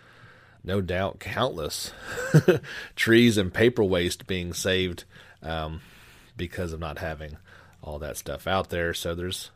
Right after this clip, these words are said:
there's many things to look at. I'm kinda sad, especially sad when Strategy Guides kinda went, went away, is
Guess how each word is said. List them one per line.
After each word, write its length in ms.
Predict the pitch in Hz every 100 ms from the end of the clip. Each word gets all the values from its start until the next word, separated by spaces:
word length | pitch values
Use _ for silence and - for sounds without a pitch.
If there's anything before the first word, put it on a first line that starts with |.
| -
there's 160 | 151
many 220 | 147 120 95
things 400 | - 98 85 -
to 100 | 73
look 220 | 76 -
at. 180 | 73 - - - - - - - -
I'm 160 | 82
kinda 320 | - 98 98 87
sad, 260 | 101 98
especially 540 | 82 123 - 143 123 113
sad 240 | 107 95
when 100 | 82
Strategy 360 | - 90 82 85
Guides 680 | 85 82 80 82 - - - _ -
kinda 160 | 80 82
went, 260 | 82 78 -
went 340 | 67 67 85 80
away, 360 | 80 82 82
is 260 | 78 80